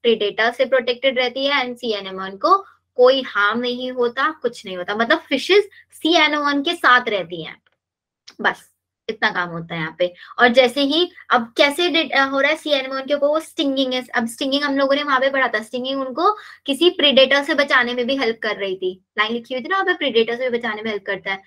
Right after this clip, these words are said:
तो इनको खुद को तो predator से बचा ही लेते हैं, Fish इनके साथ चिपकी हुई है,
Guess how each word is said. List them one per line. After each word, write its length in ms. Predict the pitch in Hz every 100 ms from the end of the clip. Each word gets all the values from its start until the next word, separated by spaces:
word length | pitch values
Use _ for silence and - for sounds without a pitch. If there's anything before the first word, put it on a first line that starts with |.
| - _
तो 60 | 311
इनको 360 | - 269 269 320
खुद 200 | 302 277
को 80 |
तो 120 | 320 359
predator 400 | 349 320 320 320
से 140 | 349
बचा 200 | 311 359
ही 60 | 359
लेते 320 | 240 - 202
हैं, 220 | 196 _ _
Fish 140 | 320 311
इनके 220 | 302 277
साथ 160 | 277 269
चिपकी 340 | 277 - 277
हुई 200 | 254 254
है, 200 | 254